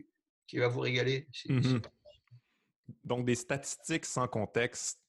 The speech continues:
Speaker 2: ça vaut
Speaker 1: Bah, les
Speaker 2: presque rien, en fait. Ça peut duper
Speaker 1: elles
Speaker 2: beaucoup de gens.
Speaker 1: sont souvent, hélas, utilisées dans la société pour aller dans le sens de toujours la marchandisation, faire vendre, et cetera,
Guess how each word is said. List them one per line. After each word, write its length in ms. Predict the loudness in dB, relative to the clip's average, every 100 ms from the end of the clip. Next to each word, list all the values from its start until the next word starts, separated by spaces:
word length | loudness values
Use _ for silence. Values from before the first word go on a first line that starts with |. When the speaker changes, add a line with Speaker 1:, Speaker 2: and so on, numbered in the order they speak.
| -20 _
Speaker 2:
ça 280 | -12 -2 -2
vaut 220 | 0 0
Speaker 1:
Bah, 100 | 0
les 240 | -2 -2 0
Speaker 2:
presque 420 | 2 0 0 0
rien, 280 | 2 2 2
en 60 |
fait. 200 | 0 0
Ça 80 | 0
peut 140 | 0
duper 300 | -2 0 0 2
Speaker 1:
elles 100 | 2
Speaker 2:
beaucoup 120 | 2
de 60 |
gens. 160 | 2 2
Speaker 1:
sont 160 | 0 -2 _ -6
souvent, 360 | 2 2 2 -2
hélas, 640 | -2 0 0 0 0 -6 _ _ _
utilisées 1080 | -2 -2 -4 -4 -6 -6 0 2 0 -4 -8 _
dans 120 | -6
la 100 | -4
société 760 | -6 -6 -10 -12 -2 -2 -2 -6 -20 _ -8
pour 460 | 0 2 2 -2 -16 _ -8
aller 560 | -6 2 2 2 -4 -6
dans 160 | -8
le 120 | -6
sens 580 | -2 0 2 4 4 2 -4
de 300 | -4 -4 -4
toujours 520 | -8 -10 -4 -2 -2
la 80 | -6
marchandisation, 720 | -4 -4 -2 -2 2 2 2
faire 240 | -2 -6
vendre, 320 | -2 -2 -2
et 60 | -6
cetera, 320 | -4 -4 -4